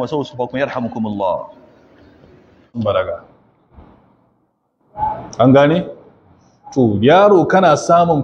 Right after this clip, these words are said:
Speaker 2: control ɗinsa ne ka ɗora shi a ba-, akan abin da kake so. Ka mayar da shi irin mataki ko irin rayuwar da kake so ya rayu da shi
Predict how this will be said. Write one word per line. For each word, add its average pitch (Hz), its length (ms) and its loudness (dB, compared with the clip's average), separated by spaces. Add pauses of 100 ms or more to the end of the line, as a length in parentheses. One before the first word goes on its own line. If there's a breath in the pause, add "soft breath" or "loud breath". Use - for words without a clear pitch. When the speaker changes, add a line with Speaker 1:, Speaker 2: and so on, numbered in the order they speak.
Speaker 2:
control 143 540 0
ɗinsa 151 340 -2
ne 139 140 4
ka 107 120 0
ɗora 151 480 4
shi 165 160 -4
a 127 120 2
ba-, 123 280 -4
akan 170 240 -2
abin 139 380 -2
da 147 80 2
kake 131 360 -2
so. 117 340 0 (1120)
Ka - 120 0
mayar 160 420 6
da 156 100 4
shi 156 380 -2
irin 165 300 2
mataki 147 540 2
ko 156 180 2
irin 180 240 2
rayuwar 139 340 4
da 143 60 2
kake 135 340 -2
so 139 200 -2
ya 123 100 4
rayu 113 240 4
da 117 120 0
shi 98 200 -10